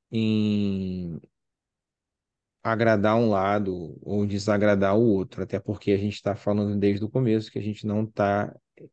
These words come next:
dividindo isso aqui em lados A ou B,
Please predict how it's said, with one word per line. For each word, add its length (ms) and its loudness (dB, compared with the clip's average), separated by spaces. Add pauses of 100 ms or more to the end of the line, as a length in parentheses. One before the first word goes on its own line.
(140)
dividindo 760 0
isso 200 -4
aqui 200 -4
em 120 2
lados 760 0 (560)
A 280 -2
ou 180 4
B, 500 2